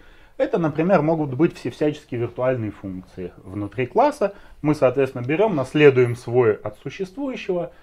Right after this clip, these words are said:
и, ну, все, наш существующий класс меняет какое-то текущее поведение, да? Вот. При этом вот класс исходный, который по всему миру используется, мы не изменили. Мы сделали свой новый, который точно такой же, но с нужным нам поведением.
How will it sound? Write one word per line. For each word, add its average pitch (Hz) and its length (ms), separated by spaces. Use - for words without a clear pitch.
и, 190 400
ну, 196 140
все, - 220
наш 131 300
существующий 127 600
класс 156 320
меняет 120 420
какое-то - 360
текущее 107 440
поведение, 95 640
да? 160 200
Вот. 107 240
При 160 220
этом 160 320
вот 143 320
класс 165 360
исходный, 180 680
который 131 340
по 135 140
всему 143 320
миру 123 260
используется, 160 520
мы 113 120
не 139 160
изменили. 175 640
Мы 123 140
сделали 147 380
свой 139 400
новый, 226 360
который 123 360
точно 143 320
такой 285 360
же, 190 100
но 214 200
с - 120
нужным 180 380
нам 143 160
поведением. 104 600